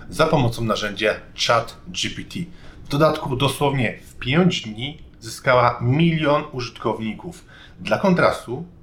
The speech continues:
Facebook potrzebował na to aż dziesięciu miesięcy, a Netflix trzy i pół roku.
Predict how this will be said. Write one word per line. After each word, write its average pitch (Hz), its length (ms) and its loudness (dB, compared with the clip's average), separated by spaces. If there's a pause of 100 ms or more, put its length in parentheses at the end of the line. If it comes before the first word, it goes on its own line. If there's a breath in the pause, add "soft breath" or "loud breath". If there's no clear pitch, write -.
(180)
Facebook - 720 0
potrzebował 135 600 -2
na 135 120 2
to 135 200 -2
aż 123 220 -2
dziesięciu 147 640 -2
miesięcy, 131 600 -6 (360 loud breath)
a 127 120 2
Netflix 123 720 -6
trzy - 320 -2
i 110 60 -4
pół - 220 0
roku. - 300 4